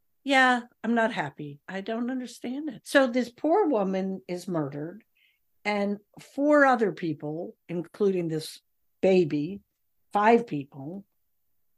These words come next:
I mean, their lives are ruined. They're spending the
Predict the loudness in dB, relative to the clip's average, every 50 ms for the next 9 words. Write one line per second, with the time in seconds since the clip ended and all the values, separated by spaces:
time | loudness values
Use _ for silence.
0 | _ _ _ _ _ _ _ 0 4 4 6 6 6 4 4 2 2 4 2 2
1 | 2 0 -2 -4 -2 -2 -2 -2 -2 -2 -4 -4 -6 -8 -6 -6 -6 -6 -4 -4
2 | -2 -2 -2 -2 -2 -4 -4